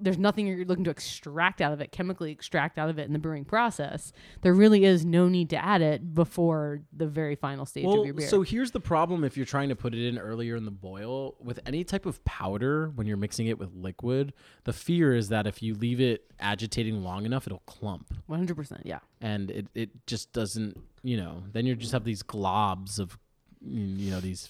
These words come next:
Speaker 1: That's why, to put it in, like, cooking terms, though, when you're adding, like, cornstarch or flour or something like that to a pot of, like, stew or liquid, you
Speaker 2: Make a slurry.
Speaker 1: Yes,
Speaker 2: You taught me
Speaker 1: you
Speaker 2: that,
Speaker 1: make a
Speaker 2: actually.
Speaker 1: slurry.
Speaker 2: You taught me
Speaker 1: <laughs>
Speaker 2: that. I
Speaker 1: Yes.
Speaker 2: didn't know that until,
Speaker 1: <laughs>
Speaker 2: like, uh, 'cause that's when I was actually s-, experimenting,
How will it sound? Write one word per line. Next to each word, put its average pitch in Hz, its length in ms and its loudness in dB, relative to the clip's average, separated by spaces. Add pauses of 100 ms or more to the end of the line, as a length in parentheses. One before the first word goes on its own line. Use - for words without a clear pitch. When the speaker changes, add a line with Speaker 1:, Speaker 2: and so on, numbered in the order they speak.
(120)
Speaker 1:
That's 208 240 4
why, 220 360 8
to 175 200 -4
put 226 100 6
it 196 80 6
in, 180 140 4
like, 156 160 0
cooking 220 320 2
terms, 226 360 4
though, 247 220 6
when 185 160 4
you're 160 120 4
adding, 156 320 2
like, 139 180 -4
cornstarch 254 560 0
or 147 60 0
flour 180 680 -2
or 196 60 -2
something 220 260 2
like 226 200 -2
that 226 280 0
to 156 140 0
a 139 80 0
pot - 320 -6
of, - 160 -12
like, - 180 -16
stew 262 440 -2
or 190 160 2
liquid, 294 580 -4 (260)
you 170 760 2 (160)
Speaker 2:
Make 127 140 0
a - 20 4
slurry. 107 520 0
Speaker 1:
Yes, 170 220 0
Speaker 2:
You 180 140 8
taught 117 240 0
me 107 80 0
Speaker 1:
you 175 60 2
Speaker 2:
that, 190 60 6
Speaker 1:
make 190 120 8
a - 80 6
Speaker 2:
actually. - 240 0
Speaker 1:
slurry. 151 160 6
Speaker 2:
You 208 120 8
taught - 280 10
me 262 220 12
Speaker 1:
<laughs> - 20 6
Speaker 2:
that. 214 160 8
I - 60 10
Speaker 1:
Yes. 131 80 6
Speaker 2:
didn't 160 160 6
know 139 140 8
that 117 220 6
until, 117 300 8
Speaker 1:
<laughs> - 0 -
Speaker 2:
like, - 260 2
uh, 90 360 -4 (680)
'cause 143 160 0
that's 151 220 4
when 175 100 6
I 165 60 8
was 147 160 4
actually 135 380 2
s-, 113 160 -2
experimenting, 117 720 -2